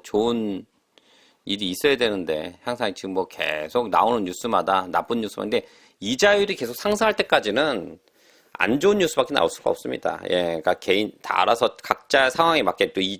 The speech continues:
뭐, 이 빚을 많이 내신 분도 있을 테고, 빚을 뭐 많이 안 내신 분, 지금 같은 때는 저는 오히려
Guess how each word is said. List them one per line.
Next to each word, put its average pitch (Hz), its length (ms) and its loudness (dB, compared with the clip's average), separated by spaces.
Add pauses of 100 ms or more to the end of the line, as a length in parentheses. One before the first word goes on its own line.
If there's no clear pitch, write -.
뭐, 85 180 6
이 87 220 -6
빚을 101 340 2
많이 87 280 2
내신 101 320 0
분도 95 200 -4
있을 - 200 -6
테고, 87 280 0
빚을 98 300 -2
뭐 90 120 2
많이 85 240 0
안 82 140 -4
내신 120 240 -2
분, 101 80 0 (500)
지금 165 300 2
같은 208 280 2
때는 170 420 2 (340)
저는 143 240 2
오히려 127 360 4